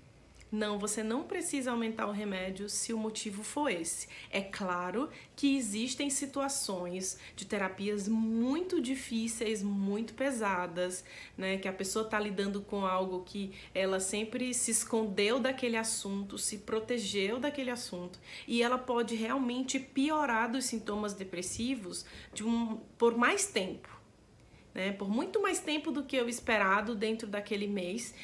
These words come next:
E aí, né, essa conversa com o psiquiatra, no caso, se precisar ajustar algo, ou mesmo tomar algo mais natural pra dar um suporte, pode ser necessário sim, né? Existem dores muito profundas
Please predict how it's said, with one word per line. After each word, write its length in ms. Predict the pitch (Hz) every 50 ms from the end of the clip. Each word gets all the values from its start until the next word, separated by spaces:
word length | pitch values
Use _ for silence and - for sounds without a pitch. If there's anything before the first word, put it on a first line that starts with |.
| - - -
E 140 | - 294
aí, 720 | 311 294 254 220 208 226 277 330 339 269 196 170 - - -
né, 280 | 180 170 170 170 175 175
essa 180 | 185 190 - 196
conversa 760 | 190 - 220 214 196 190 190 196 233 262 254 - - 208 185
com 180 | 190 - 196 190
o 60 | 185
psiquiatra, 640 | 185 - - 202 190 - 190 190 190 202 196 196 190
no 80 | 196 190
caso, 380 | 190 190 175 190 226 196 185
se 160 | 180 - -
precisar 560 | 196 - 196 196 196 - 208 196 175 180 190 196
ajustar 540 | 226 220 196 208 214 - - - 233 233 208
algo, 380 | 180 196 233 240 220 202 165 170
ou 60 | 170
mesmo 260 | 180 196 220 220 233
tomar 240 | 226 247 220 214 214
algo 280 | 214 214 214 214 208 202
mais 240 | 208 202 196 196 196 - - - - -
natural 520 | - 202 208 202 - 208 190 190 196 214 220
pra 140 | - 208 196
dar 160 | 190 196 190
um 100 | 190 190
suporte, 1080 | 190 - - 208 202 - - - 196 208 240 277 285 - - - - - 180 - - - - - - - - - - - -
pode 240 | 247 233 226 226
ser 100 | - -
necessário 640 | 269 269 294 294 - 302 285 - 302 302 302 330 359
sim, 400 | - - - 285 262 277 285 262 - - - - - - - -
né? 300 | - 180 180 185 190 190 - - - -
Existem 480 | 190 185 254 269 - - 349 339 302
dores 560 | 220 202 190 196 247 302 330 285 269 214 190 190
muito 200 | 220 247 285 -
profundas 1000 | - 440 427 - - - - 254 269 294 339 349 349 294 196 175 170 - -